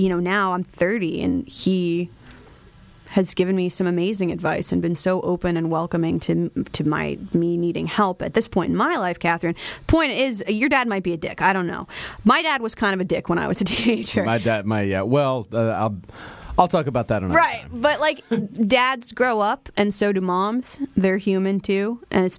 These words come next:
Speaker 1: I mean, I was born when my parents were in their early twenties, and they, uh, and especially for those of you who have, like,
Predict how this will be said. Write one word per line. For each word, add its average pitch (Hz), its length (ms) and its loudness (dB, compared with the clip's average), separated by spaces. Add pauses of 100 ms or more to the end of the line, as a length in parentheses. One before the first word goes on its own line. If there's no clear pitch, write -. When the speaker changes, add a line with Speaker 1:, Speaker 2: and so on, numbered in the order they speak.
Speaker 1:
I 180 200 2
mean, 180 160 0
I 180 180 0
was 185 180 -2
born 185 200 2
when 180 80 0
my 180 80 0
parents 180 320 -2
were 180 80 2
in 175 60 2
their 170 100 -2
early 175 280 0
twenties, 185 520 -2 (440)
and 180 360 0 (300)
they, 175 760 2
uh, 175 340 0
and 180 160 0
especially 185 760 0
for 185 180 0
those 175 200 2
of 170 60 -10
you 175 140 2
who 175 100 0
have, 165 180 -2
like, 170 280 -4